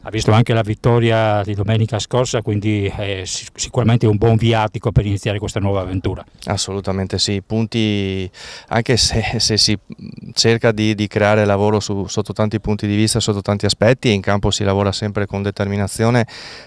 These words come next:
Speaker 2: alla fine la discriminante è sempre riuscire a fare i punti che valgono per la classifica, perché questo comunque aiuta a lavorare meglio ancora, crea entusiasmo e, e soprattutto perché, insomma, la categoria chiede,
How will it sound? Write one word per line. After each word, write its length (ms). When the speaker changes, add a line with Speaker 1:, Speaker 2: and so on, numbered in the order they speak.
Speaker 2:
alla 180
fine 800
la 100
discriminante 600
è 20
sempre 360
riuscire 340
a 40
fare 220
i 60
punti 320
che 100
valgono 400
per 140
la 100
classifica, 680
perché 300
questo 380
comunque 460
aiuta 360
a 40
lavorare 480
meglio 340
ancora, 540
crea 260
entusiasmo 760
e, 720
e 40
soprattutto 480
perché, 200
insomma, 240
la 100
categoria 720
chiede, 920